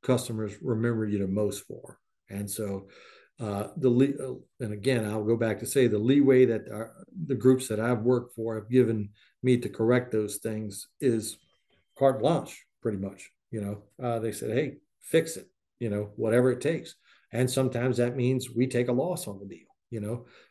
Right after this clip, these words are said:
but that also means I'll, I'll get the next vessel and we'll, we'll,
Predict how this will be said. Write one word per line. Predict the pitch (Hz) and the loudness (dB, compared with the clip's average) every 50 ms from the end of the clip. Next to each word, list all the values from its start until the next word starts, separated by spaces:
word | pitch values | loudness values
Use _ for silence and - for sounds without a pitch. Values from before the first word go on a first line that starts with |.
| _ _ _ _ | _ _ _ _
but | 156 151 156 151 - - | 4 6 6 2 -4 -2
that | - 123 117 | 0 2 4
also | 147 190 180 - 151 135 | 4 4 4 4 4 4
means | 127 123 123 135 151 151 - - _ _ _ _ _ _ _ _ _ _ _ - | 4 4 2 2 0 -4 -8 -14 _ _ _ _ _ _ _ _ _ _ _ -4
I'll, | 123 123 120 - - | -4 -4 -4 -4 -8
I'll | - 123 123 131 | -4 -2 0 0
get | 127 127 151 147 | 0 -2 -2 -2
the | 156 | -2
next | 139 175 185 180 - | -2 -2 -4 -4 -4
vessel | 104 104 104 - 139 139 135 | -6 -6 -4 -2 -2 -2 0
and | 123 117 | 0 0
we'll, | 131 143 139 - _ - - _ - | 0 -2 -2 -8 _ -20 -20 _ -10
we'll, | 110 113 113 113 | -8 -8 -8 -8